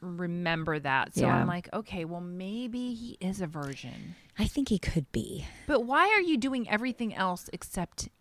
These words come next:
Speaker 1: intercourse?
Speaker 2: Also, didn't she say something like, "I satisfy him every night," and then it was like, "Does he not satisfy you?"
Speaker 1: And he doesn't.
Speaker 2: He doesn't at all, though?
Speaker 1: I don't think so.
Speaker 2: That's such bullshit.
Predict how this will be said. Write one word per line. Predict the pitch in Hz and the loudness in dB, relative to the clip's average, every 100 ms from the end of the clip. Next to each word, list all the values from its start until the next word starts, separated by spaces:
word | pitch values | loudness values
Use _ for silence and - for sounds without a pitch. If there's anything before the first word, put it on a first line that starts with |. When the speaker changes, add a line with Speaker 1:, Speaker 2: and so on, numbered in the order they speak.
| - | -2
Speaker 1:
intercourse? | 165 143 - - - | -2 -2 -8 -12 10
Speaker 2:
Also, | 240 262 - 170 - - _ 185 | 10 10 8 6 4 -6 _ 2
didn't | 277 381 415 | 4 4 0
she | - | 2
say | - 202 | 4 4
something | - 175 175 165 | 6 4 4 4
like, | 165 - | 4 4
"I | 180 208 | 4 6
satisfy | - 190 196 - 180 | 8 8 6 4 6
him | 170 175 | 8 6
every | 160 156 | 6 4
night," | 151 143 - - | 4 2 0 0
and | 160 160 | 4 6
then | 147 143 | 6 6
it | 143 | 4
was | 127 | 4
like, | 127 123 | 4 4
"Does | 143 139 | 2 4
he | 151 | 6
not | 139 - | 4 4
satisfy | - - - - | 2 2 0 0
you?" | - - - _ _ _ | 2 2 -2 _ _ _
Speaker 1:
And | 196 208 | 0 2
he | 196 | 2
doesn't. | 185 254 269 147 - - - - | 0 0 -2 -4 -10 -20 -20 -10
Speaker 2:
He | 170 | -4
doesn't | 160 147 - 180 | 0 0 4 4
at | 135 | 6
all, | 113 170 | 4 2
though? | 190 | 4
Speaker 1:
I | |
don't | 269 285 | 6 6
think | 311 320 | 2 -2
so. | - 165 127 | -4 -4 0
Speaker 2:
That's | - - | -2 -2
such | - 202 - | -4 -2 0
bullshit. | - 139 151 - - | 4 4 4 2 -2